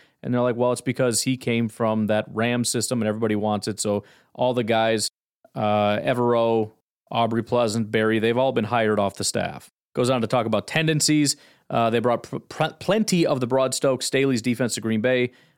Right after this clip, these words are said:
Uh, they present light boxes sixty-five percent of the time, eighth in the league. Two high shell seventy-five percent of the time, third in the league.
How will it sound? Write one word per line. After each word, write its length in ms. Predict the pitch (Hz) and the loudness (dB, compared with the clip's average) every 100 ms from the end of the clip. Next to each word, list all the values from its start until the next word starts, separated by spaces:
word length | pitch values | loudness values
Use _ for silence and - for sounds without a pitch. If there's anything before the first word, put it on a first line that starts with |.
| - | -6
Uh, 420 | 123 113 113 113 | 0 2 2 2
they 120 | 110 | 2
present 360 | 117 131 120 110 | 0 0 -2 -2
light 240 | 117 147 | -2 0
boxes 440 | 139 127 120 131 113 | 0 0 -2 -4 -2
sixty-five 520 | 123 - 127 127 117 | -4 -4 -2 0 -2
percent 280 | 110 - 117 | -4 -4 -4
of 60 | |
the 60 | 104 | -4
time, 440 | - 151 151 151 135 | -6 -2 0 0 -2
eighth 240 | 131 113 | -4 -4
in 80 | 110 | -4
the 80 | 104 | -2
league. 400 | 117 151 147 139 _ - | 0 0 0 -4 _ -4
Two 160 | 160 | 0
high 180 | 139 131 | 2 2
shell 260 | 110 131 117 | 0 0 0
seventy-five 600 | - 147 147 127 135 127 | 0 0 0 0 0 0
percent 240 | 123 143 | -4 -2
of 60 | 131 | -2
the 60 | 123 | -2
time, 320 | 135 135 127 | 0 0 -2
third 380 | - 127 147 143 | -2 0 0 0
in 80 | |
the 80 | 135 | 0
league. 360 | 131 135 139 | 0 0 -2